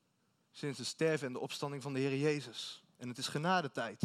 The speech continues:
Het is de tijd waarop mensen zich kunnen bekeren. En ook bij God mogen horen en vrij van angst verder mogen leven. En in die tijd mogen wij, leven wij.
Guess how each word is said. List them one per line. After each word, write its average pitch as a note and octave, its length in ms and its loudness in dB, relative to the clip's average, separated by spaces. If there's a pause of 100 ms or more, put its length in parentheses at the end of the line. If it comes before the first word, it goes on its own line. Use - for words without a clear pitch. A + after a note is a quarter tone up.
(880)
Het - 100 -20
is - 80 -6
de - 140 -6
tijd F#3 240 6
waarop C#3+ 180 -2
mensen E3+ 260 -2
zich D#3+ 120 -6
kunnen E3+ 240 -6
bekeren. D3 540 0 (2250)
En C3 280 -2 (240)
ook E3+ 380 0
bij B2 160 -2
God E3+ 200 -4
mogen C#3+ 300 -2
horen C#3+ 320 0
en A2 120 -4
vrij D#3 300 0
van E3 160 -6
angst D#3 220 -4
verder D3 220 0
mogen A2+ 260 -6
leven. A2+ 360 -8 (600)
En C#3 180 -4
in D#3 80 -2
die E3+ 120 -2
tijd D#3+ 240 4
mogen B2+ 200 -6
wij, D#3+ 100 2
leven E3+ 140 -2
wij. A#2 260 0